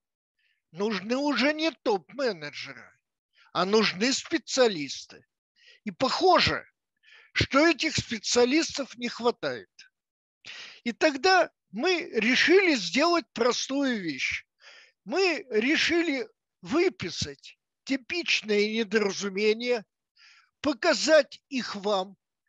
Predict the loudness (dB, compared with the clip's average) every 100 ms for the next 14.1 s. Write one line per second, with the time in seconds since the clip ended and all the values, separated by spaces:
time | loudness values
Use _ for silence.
0 | _ _ -4 -2 0 0 -2 -2 -4 -6
1 | -8 -8 -6 -6 -8 _ -10 -8 -6 2
2 | 4 4 4 4 2 0 0 2 2 2
3 | 2 -4 -12 -14 -16 -16 -20 _ _ _
4 | -2 0 4 4 4 4 4 2 0 -4
5 | -6 _ _ _ -4 -2 0 0 0 0
6 | 0 0 -4 -4 -6 -4 -8 -6 -6 -6
7 | -6 -8 -10 -8 -10 -10 -14 _ -20 _
8 | _ _ _ _ _ _ -20 -20 -18 -18
9 | -16 -18 -18 _ _ _ _ _ 6 10
10 | 10 8 2 -6 -20 -20 _ 0 4 4
11 | 4 0 0 0 0 2 6 6 6 0
12 | -2 -4 -2 -2 -2 -2 -2 -2 -6 -16
13 | -10 -10 -6 -6 -6 -10 -12 -16 -14 -16